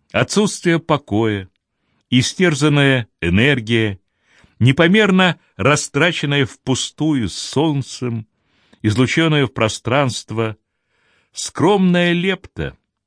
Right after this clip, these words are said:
грохот прибоя. Глубоко в море все молекулы повторяют структуру друг друга, пока не образуются новые сложные формы.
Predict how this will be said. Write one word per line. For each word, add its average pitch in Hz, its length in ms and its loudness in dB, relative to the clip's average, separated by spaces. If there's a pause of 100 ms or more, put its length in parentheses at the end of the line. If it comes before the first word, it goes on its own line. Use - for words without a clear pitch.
(220)
грохот 104 800 -2
прибоя. 69 640 -8 (1300)
Глубоко 151 680 2
в 120 120 -8
море 113 540 0 (460)
все - 280 0
молекулы 131 560 2
повторяют 127 680 0
структуру 156 800 -2
друг 95 460 -4
друга, 104 500 -6 (680)
пока 185 480 2 (220)
не 113 160 4
образуются 110 920 0
новые 127 560 0
сложные 90 600 -4
формы. 73 520 -10